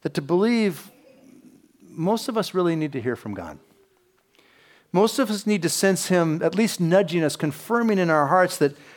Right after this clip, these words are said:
this sequence of unexpected events actually took place. See, people in the ancient world, they weren't different from you. They felt the same way. And as the apostles took the message of Jesus to them,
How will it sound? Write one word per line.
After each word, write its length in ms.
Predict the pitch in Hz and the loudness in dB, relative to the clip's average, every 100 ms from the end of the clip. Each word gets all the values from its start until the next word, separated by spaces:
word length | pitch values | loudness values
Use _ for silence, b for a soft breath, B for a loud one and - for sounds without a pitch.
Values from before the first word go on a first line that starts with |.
| B | B
this 160 | 156 170 | 0 0
sequence 540 | - - 247 233 208 | 2 0 2 2 2
of 100 | 180 170 | 0 0
unexpected 760 | 202 196 180 - 190 180 170 | 2 2 0 -2 -2 0 -4
events 460 | 165 127 156 151 - | -2 -2 -2 -2 -2
actually 520 | 143 143 - 143 131 | -2 -2 -2 -4 -4
took 280 | 123 - 120 | -2 -4 -6
place. 320 | - 135 120 - B B | 0 0 0 -8 B B
See, 180 | - 233 | -2 -2
people 340 | - 330 349 | 4 2 4
in 60 | 320 | 2
the 140 | 220 | 4
ancient 300 | 240 269 240 | 2 2 2
world, 140 | 196 196 | 2 4
they 100 | 339 | 4
weren't 240 | 359 185 | 2 2
different 340 | 170 - 156 | 0 0 -4
from 200 | - 147 | -2 -2
you. 380 | 127 120 196 277 b b b | 0 0 0 -2 b b b
They 120 | 226 | 0
felt 240 | 285 269 269 | 4 2 2
the 120 | 277 | 0
same 360 | - 170 185 208 | 2 2 2 2
way. 420 | 254 294 143 104 B B B _ _ _ - | 4 4 2 -4 B B B _ _ _ -2
And 140 | 208 | 4
as 140 | 233 214 | 4 4
the 80 | |
apostles 520 | 214 - 294 294 220 - | 2 4 2 4 0 0
took 260 | - 277 | -4 0
the 100 | 214 | 0
message 580 | 185 202 269 - 190 143 | 2 2 2 2 0 -2
of 240 | - 160 | -4 -4
Jesus 500 | 131 190 254 180 170 | -2 -2 0 0 -2
to 260 | - - 294 | -4 -2 0
them, 460 | 175 123 107 131 | 2 0 0 -4